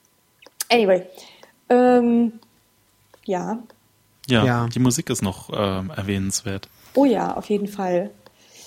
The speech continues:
Speaker 1: Ähm, da habe ich mich irgendwie dabei ertappt, äh, dass ich sofort dachte, ah, du hast das Sp-, du kennst das doch, ähm, du wirst das irgendwie doch schon mal gespielt haben. Aber nein,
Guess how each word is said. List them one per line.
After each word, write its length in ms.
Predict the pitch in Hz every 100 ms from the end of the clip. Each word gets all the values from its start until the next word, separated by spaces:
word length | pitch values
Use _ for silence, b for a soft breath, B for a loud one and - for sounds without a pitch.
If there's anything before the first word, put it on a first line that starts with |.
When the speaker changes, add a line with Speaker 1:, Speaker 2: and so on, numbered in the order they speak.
| B B
Speaker 1:
Ähm, 300 | 240 233 240 220
da 160 | 220
habe 140 | 262 277
ich 120 | 277
mich 180 | 269 277
irgendwie 220 | 254 262
dabei 220 | 254 233
ertappt, 680 | - - - 262 - - -
äh, 200 | - 240 226
dass 180 | 220
ich 180 | 220 -
sofort 420 | 226 - 226 226
dachte, 460 | 226 - - 233 226 B B B B -
ah, 480 | 226 294 202 190 190
du 120 | 220
hast 240 | 202 202 -
das 100 | 214
Sp-, 160 | - -
du 60 | 208
kennst 520 | 196 226 277 349 -
das 280 | 311 294 -
doch, 500 | 311 311 320 - - B B B -
ähm, 280 | 247 247 240
du 120 | 208
wirst 260 | 233 -
das 180 | 233 226 -
irgendwie 800 | 240 233 233 - 240 240 233 - _ _ -
doch 180 | 254 262
schon 160 | - 277
mal 140 | 254
gespielt 760 | 214 - - - 262 349 330 -
haben. 440 | 285 285 285 302 - B B B B
Aber 340 | 202 247 269 214
nein, 380 | 196 190 240